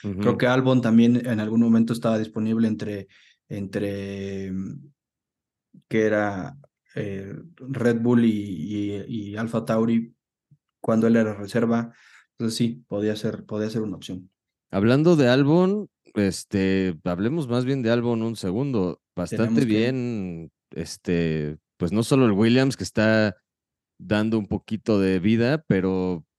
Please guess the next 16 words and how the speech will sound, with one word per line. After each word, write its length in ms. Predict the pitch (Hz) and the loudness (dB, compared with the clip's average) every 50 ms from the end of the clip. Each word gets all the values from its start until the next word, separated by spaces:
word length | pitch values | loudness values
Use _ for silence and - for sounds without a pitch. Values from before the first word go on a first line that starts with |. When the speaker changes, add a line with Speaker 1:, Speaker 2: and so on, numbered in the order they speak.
| _ _ _ | _ _ _
Speaker 1:
Albon, 400 | - - 92 104 110 135 160 175 | -12 -10 -8 -6 -4 -4 -2 -2
la 80 | 156 113 | 0 0
verdad, 480 | 95 95 90 98 107 117 127 131 131 | 0 0 0 0 0 0 0 -2 -2
haciéndolo 400 | 127 110 - 113 120 123 120 117 | -4 -4 -6 -6 -6 -6 -6 -4
bastante 400 | 104 90 - - 113 107 104 117 | -4 -6 -6 -6 -8 -6 -4 -2
bien. 300 | 104 101 110 113 107 - _ _ _ _ _ _ _ _ _ _ _ _ _ _ _ _ _ _ _ _ _ _ _ _ | -2 0 -2 -2 -4 -8 _ _ _ _ _ _ _ _ _ _ _ _ _ _ _ _ _ _ _ _ _ _ _ _
Speaker 2:
Me 160 | - 139 139 123 | -2 0 2 4
gustó 760 | 123 135 135 139 139 151 170 214 254 262 180 - - - - _ | 4 4 2 2 4 4 4 4 4 4 2 0 -2 -6 -12 _
desde 300 | - 127 113 110 117 113 | 0 2 2 4 4 2
la 100 | 110 110 | 2 2
calificación 640 | - 110 107 107 110 113 117 110 104 - 151 170 - | 2 0 0 2 0 0 0 0 2 2 2 2 4
también, 360 | - 135 113 113 117 135 175 | 4 6 6 6 6 6 4
se 100 | 170 131 | 2 2
vio 160 | 117 123 131 | 4 6 6
muy 140 | 139 139 131 | 8 8 6
bien. 420 | 113 113 113 120 160 247 143 - | 6 6 4 4 4 2 0 -4